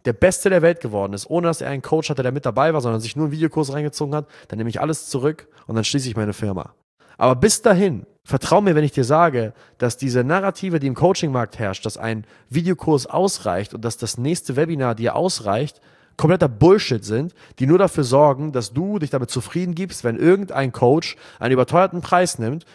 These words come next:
für einen Videokurs, den er sonst eigentlich nehmen sollte, wenn er vor Ort ist. Das dient nur der eigenen Narrative, um besser skalieren zu können.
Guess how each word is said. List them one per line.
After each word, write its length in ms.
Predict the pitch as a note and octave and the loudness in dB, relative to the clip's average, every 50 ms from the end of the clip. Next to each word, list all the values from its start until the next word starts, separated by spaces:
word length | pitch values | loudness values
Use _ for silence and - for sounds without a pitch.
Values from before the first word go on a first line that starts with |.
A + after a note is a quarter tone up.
| _ | _
für 160 | - - B2 G#2 | -10 -6 -4 -2
einen 160 | B2 B2 A#2+ | -2 -2 -2
Videokurs, 500 | F3 F3 D#3 C3+ - - B2 C#3+ D3+ - | -4 -2 -2 -2 -2 0 0 0 0 0
den 120 | - B2 | -4 -4
er 80 | A#2+ A2+ | -4 -2
sonst 360 | G#2 B2+ D#3 E3+ - - - | 0 0 0 -2 -4 -8 -4
eigentlich 360 | B2+ C3+ D3+ D3 D#3 D3 - | -4 -4 -2 -4 -6 -8 -6
nehmen 240 | B2+ C#3 E3+ F#3 E3 | -2 0 0 0 0
sollte, 540 | A#2+ G#2 G#2 F#2+ F#2 - - A#2+ C3+ F3+ - _ - | -2 -2 -2 -2 -4 -4 -6 -6 -6 -6 -8 _ -6
wenn 120 | - A#2+ B2+ | -4 -2 -2
er 60 | B2+ | -2
vor 160 | - C#3 C3 | 0 2 2
Ort 220 | D#3+ G#3 G#3+ - | 4 4 2 0
ist. 260 | - - - - - _ _ _ _ _ _ _ _ _ _ _ | -4 -16 -18 -18 -20 _ _ _ _ _ _ _ _ _ _ _
Das 180 | - C3+ - - | 0 0 0 0
dient 260 | D#3+ E3+ D#3+ D#3 - | 0 -2 0 0 0
nur 540 | D3 D3+ D#3+ F#3 G3+ A3 A3+ A3+ A3+ A#3 F3+ | 0 2 2 2 4 4 4 4 4 2 2
der 200 | D3 D3+ C3+ - | 2 2 4 4
eigenen 340 | E3+ G3 G3 F#3 F#3+ F3+ | 4 4 4 2 0 0
Narrative, 540 | E3+ E3+ E3 D#3 D#3 - - - F#3+ E3+ E3+ | 2 2 2 2 0 -2 -4 -6 -2 0 2
um 80 | D3+ C#3 | 2 2
besser 200 | D#3 E3 F3 E3 | 2 0 0 -2
skalieren 340 | - - D#3+ D#3 E3 E3 D#3 | -2 0 0 2 2 0 0
zu 100 | - - | -4 -6
können. 220 | - F#2 E2 G#2 | -6 -8 -8 -8